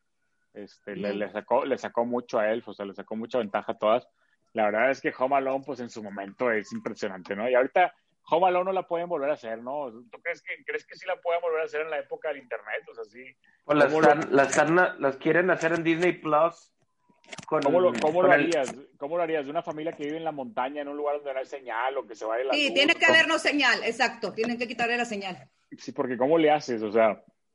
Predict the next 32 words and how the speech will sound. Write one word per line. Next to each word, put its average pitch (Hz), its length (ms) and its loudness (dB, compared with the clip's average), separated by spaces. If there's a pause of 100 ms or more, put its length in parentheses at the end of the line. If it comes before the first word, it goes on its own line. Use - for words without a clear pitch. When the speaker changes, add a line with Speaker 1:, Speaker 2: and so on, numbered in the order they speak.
(140)
Speaker 1:
como 131 220 2
quieres 143 220 4
se 170 100 4
te 135 60 0
Speaker 3:
Sí. 143 40 6
Speaker 1:
va 135 60 8
la 160 120 4
señal, 135 360 -2
cualquier 127 320 -2
niño 135 200 -4
inteligente 127 560 -2
hoy 131 100 2
en 131 100 -4
día, 127 140 0
pues, 123 160 -12
se 113 80 -6
va 110 60 -4
a - 20 -2
la 120 100 -4
casa 127 220 -8
del 131 100 -4
vecino, 117 540 -6
se 110 100 -4
va 107 260 0
a 120 40 2
un 120 100 -2
pueblo, 117 400 0
o - 40 2
Speaker 3:
Sí. 127 60 4
Speaker 1:
sea, 117 120 2
no 123 100 -6
sé. 120 260 -2